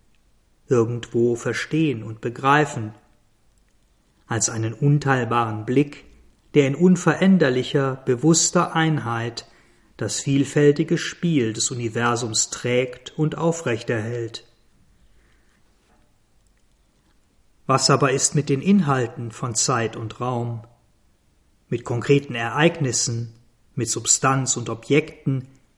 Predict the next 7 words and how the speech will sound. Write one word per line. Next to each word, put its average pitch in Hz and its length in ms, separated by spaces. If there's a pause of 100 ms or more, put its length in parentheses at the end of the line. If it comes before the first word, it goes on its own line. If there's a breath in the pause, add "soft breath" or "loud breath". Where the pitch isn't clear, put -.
(360)
mit 147 140
der 143 100
Interaktion 165 880
von 123 220
Ereignissen 131 720
und 123 180
Objekten? 120 760